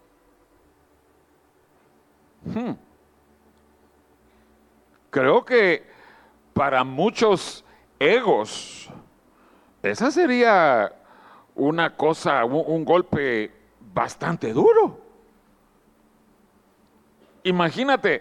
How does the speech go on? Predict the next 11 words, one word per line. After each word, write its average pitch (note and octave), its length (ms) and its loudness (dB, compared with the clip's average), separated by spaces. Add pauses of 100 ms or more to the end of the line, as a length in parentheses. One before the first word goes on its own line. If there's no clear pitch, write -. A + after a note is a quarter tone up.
(160)
eh, D#3 220 -6
eh, D#3 180 -6
yo E3 160 4
recuerdo E3+ 480 2
bien F3+ 280 -2
cuando C#3 380 -2
era, D#3 460 2 (420)
eh, A#2 560 -4 (120)
niño D#3+ 500 -4
y C3+ 80 -2
jovencito, B2 800 -4